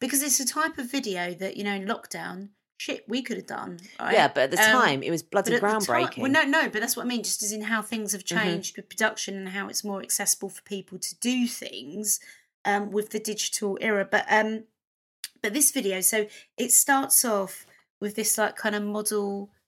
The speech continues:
Speaker 1: train, like it is a, a, a toy train.
Speaker 2: Yeah.
Speaker 1: But not, you know, I don't know if it's supposed to look real or
Speaker 2: Mm-hmm.
Speaker 1: like a toy,
Speaker 2: Mm-hmm.
Speaker 1: um,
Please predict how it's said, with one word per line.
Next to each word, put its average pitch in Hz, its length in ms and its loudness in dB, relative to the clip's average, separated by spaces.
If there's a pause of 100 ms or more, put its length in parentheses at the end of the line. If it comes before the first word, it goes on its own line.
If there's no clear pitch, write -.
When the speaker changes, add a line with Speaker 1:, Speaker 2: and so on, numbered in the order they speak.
(140)
Speaker 1:
train, 220 600 -2 (380)
like - 240 -8
it - 60 -6
is 196 220 0
a, - 60 -6 (140)
a, 202 140 -2 (120)
a - 40 -8
toy 190 240 0
train. 180 720 -4
Speaker 2:
Yeah. 151 220 2 (380)
Speaker 1:
But 196 120 -2
not, - 260 -6
you 208 320 -8
know, 175 260 -4
I 208 100 2
don't 214 240 -2
know 208 60 -2
if 196 120 -6
it's - 100 0
supposed 208 480 -2
to 208 80 -4
look 202 160 -8
real 190 420 -6
or 190 80 2
Speaker 2:
Mm-hmm. 180 160 4
Speaker 1:
like 180 200 -4
a - 20 -16
toy, 185 420 0
Speaker 2:
Mm-hmm. - 840 -6
Speaker 1:
um, 185 320 -4